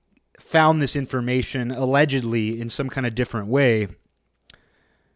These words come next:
we then ignore the wisdom that goes along,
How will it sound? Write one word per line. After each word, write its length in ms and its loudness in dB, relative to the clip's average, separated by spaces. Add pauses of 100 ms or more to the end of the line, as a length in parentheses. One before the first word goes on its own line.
(560)
we 160 4
then 220 4
ignore 380 4
the 100 2
wisdom 560 0
that 120 -8
goes 260 2
along, 760 -2